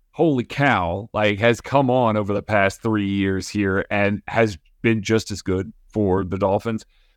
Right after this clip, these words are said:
But it has really been those outside guys. So that, that has been the key so far to this, to this team and how guy, teams like the Bills, the Eagles were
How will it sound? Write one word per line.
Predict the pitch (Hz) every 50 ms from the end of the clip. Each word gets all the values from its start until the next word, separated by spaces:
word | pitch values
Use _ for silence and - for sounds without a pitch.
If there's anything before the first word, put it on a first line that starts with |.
| _ -
But | - 151 131 - - _ _ _ _ -
it | 156 165 165 -
has | 123 123 131 135 147 160 160 135 113
really | 113 131 143 147 147 143 139
been | 117 - 120 131 131 113 101 95 95 - _ _ _ _ -
those | - 117 113 110 -
outside | - 107 113 113 - - - 131 117 107 104 98 92
guys. | 107 104 104 92 90 98 -
So | - - 117 104 95 - -
that, | 131 147 - 123 117
that | 139 160 151
has | 139 160 151 123
been | 147 160 156
the | 143 127
key | - - 165 143 - - _ _
so | - - 135 127 123
far | - - 147 135 127 120 113
to | - - 120
this, | 104 117 120 117 - - _ _ _ _ _
to | - 117 110
this | 101 110 -
team | - 123 131 135 123 - - _ _ _ _ _ _ -
and | 117 117 104
how | - - 110 113 120 123 131 131 131
guy, | 113 127 117 110 101 - - 87 90 -
teams | - 131 117 107 95 90
like | 104 98 95 -
the | - -
Bills, | - 104 104 104 98 95 95 95 95 - - _ _ _ _ _ _ _ -
the | - 104 - 104 113
Eagles | 113 110 98 107 98 90 92 92 - -
were | 95 110 104